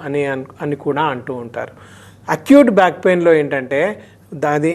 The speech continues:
నొప్పి వచ్చి దానంతట అదే తగ్గిపోతూ ఉంటుంది. కాకపోతే అలా కొంతమందికి మాత్రమే జరుగుతూ ఉంటుంది,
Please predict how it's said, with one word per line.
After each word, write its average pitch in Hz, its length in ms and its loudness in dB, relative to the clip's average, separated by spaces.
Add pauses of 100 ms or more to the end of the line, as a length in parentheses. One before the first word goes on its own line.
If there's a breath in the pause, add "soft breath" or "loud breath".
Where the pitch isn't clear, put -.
(120)
నొప్పి 151 500 0
వచ్చి 185 460 2
దానంతట 170 540 0
అదే 165 180 0
తగ్గిపోతూ 165 680 -6
ఉంటుంది. 123 420 -10 (440 soft breath)
కాకపోతే 175 640 -2 (260 loud breath)
అలా 160 420 2 (160)
కొంతమందికి 180 600 0
మాత్రమే 160 500 -2
జరుగుతూ 143 420 -2
ఉంటుంది, 135 460 -6